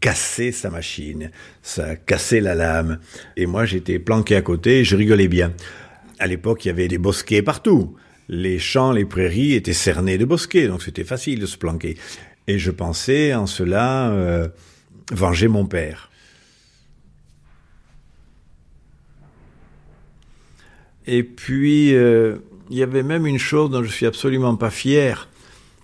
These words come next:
euh, aujourd'hui. Il y a un voisin qui était vraiment dans un état de détresse à la suite de la perte de ses terres. Il avait annoncé qu'il allait se pendre.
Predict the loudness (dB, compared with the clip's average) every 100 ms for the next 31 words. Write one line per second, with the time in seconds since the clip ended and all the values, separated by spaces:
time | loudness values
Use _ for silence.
0 | _ -14 -10 -10 -10 -10 -4 -4 0 0
1 | 2 2 0 -2 -10 -20 _ -8 2 4
2 | 4 6 6 6 4 2 0 2 2 2
3 | -2 0 -2 0 0 0 0 0 0 -2
4 | 0 0 0 0 0 0 -2 -2 -4 -4
5 | -4 -4 -2 -2 -2 -2 -4 -2 -2 -4
6 | -12 -14 -14 -20 -20 _ -10 -6 -2 -2
7 | 2 4 4 4 -4 -14 _ _ _ _
8 | -20 -20 _ _ _ _ _ -6 2 2
9 | 4 2 2 0 0 2 4 4 2 0
10 | 0 4 4 2 -2 -6